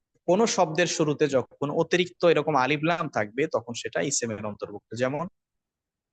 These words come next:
এই যে এখানে আলিফ লাম, আহ, সাথে যুক্ত, এই আল, আহ, ফাতহুন একটা শব্দ, ফাতহুন, এর সাথে আমরা আলিফ লাম যুক্ত করেছি। ফাতহুন মানে বিজয়,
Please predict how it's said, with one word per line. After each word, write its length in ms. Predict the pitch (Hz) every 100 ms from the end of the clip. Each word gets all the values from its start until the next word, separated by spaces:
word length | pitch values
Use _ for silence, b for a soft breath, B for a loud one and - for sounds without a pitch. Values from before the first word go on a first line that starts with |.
| _ _ _ _ _ _ _ _ _ _ - _ _ _ _ _ _ _
এই 180 | - 113
যে 140 | 107
এখানে 580 | - 131 165 165 170 - -
আলিফ 320 | 147 147 156 170
লাম, 160 | 180 160 -
আহ, 340 | 143 123 120 117 - -
সাথে 340 | - 165 -
যুক্ত, 280 | 143 156 -
এই 320 | 147 135 123 123
আল, 220 | 165 170
আহ, 400 | 147 _ 135 127
ফাতহুন 640 | - 196 196 165 - 196 135
একটা 260 | 135 -
শব্দ, 420 | 135 139 117 117 175 -
ফাতহুন, 480 | 135 - - 165 214 - _ _ _ _ _
এর 100 | 143
সাথে 280 | - 147 160
আমরা 200 | 151 151
আলিফ 220 | 165 180
লাম 200 | 185 190
যুক্ত 240 | 139 120 113
করেছি। 420 | 98 98 95 - - _ _ _ _ _ _ -
ফাতহুন 320 | 170 - 196
মানে 200 | 196 175
বিজয়, 460 | 131 120 123 147